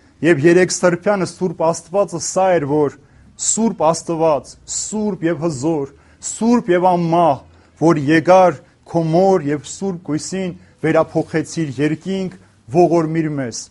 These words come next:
մարդասեր Տեր։ Սուրբ Կույս Մարիամ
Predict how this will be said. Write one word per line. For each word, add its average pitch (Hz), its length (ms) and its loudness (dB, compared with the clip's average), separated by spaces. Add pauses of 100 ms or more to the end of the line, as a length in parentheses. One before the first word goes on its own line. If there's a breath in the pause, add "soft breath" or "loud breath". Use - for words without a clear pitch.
մարդասեր 135 680 -10 (100)
Տեր։ 123 220 -16 (1300)
Սուրբ 233 400 0
Կույս 240 240 2 (100)
Մարիամ 190 320 6